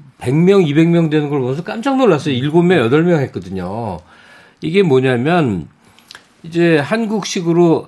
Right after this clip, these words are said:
해온 길이 옳았던 것이고 다른 나라에서 빨리 이걸 습득해서 따라 캐치업하거나 이런 거예요. 근데 우리 한국인은 뭐 했냐면 서구 따라갔거든요. 하-,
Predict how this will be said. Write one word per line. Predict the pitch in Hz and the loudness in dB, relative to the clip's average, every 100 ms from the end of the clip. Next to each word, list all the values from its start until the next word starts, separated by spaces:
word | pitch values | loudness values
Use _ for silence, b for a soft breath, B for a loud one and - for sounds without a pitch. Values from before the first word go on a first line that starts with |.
| - | -6
해온 | 196 202 160 | -2 0 0
길이 | - 151 190 | -2 2 2
옳았던 | 175 117 151 165 - 160 143 | 2 2 0 0 -4 -4 -4
것이고 | 120 110 - 107 180 202 | -2 -4 -4 -6 -6 -6
다른 | 123 147 | -4 -2
나라에서 | 156 131 123 113 104 170 240 269 _ - | 0 0 -2 -2 -4 -4 -6 -10 _ -8
빨리 | 196 208 185 | -4 0 0
이걸 | 143 143 | 0 -2
습득해서 | - - 202 - 143 143 202 233 B B - | -6 -8 -8 -4 -4 -2 -4 -4 B B -8
따라 | 196 190 | -4 -4
캐치업하거나 | 175 226 208 202 165 139 143 | -4 -6 -2 -2 0 -2 -4
이런 | 135 104 | -4 -6
거예요. | 98 95 | -8 -10
근데 | 139 180 170 B B B | -4 -2 -2 B B B
우리 | 143 185 240 | -2 2 2
한국인은 | 226 214 175 180 233 | 2 -2 -2 0 2
뭐 | 131 | 2
했냐면 | 127 123 113 110 143 | 0 -2 -4 -6 -8
서구 | - 208 220 190 | -8 -6 -4 -4
따라갔거든요. | 175 156 120 - 82 80 113 87 - _ b b b b | -6 -6 -8 -10 -16 -14 -14 -14 -18 _ b b b b
하-, | - 208 | -6 -6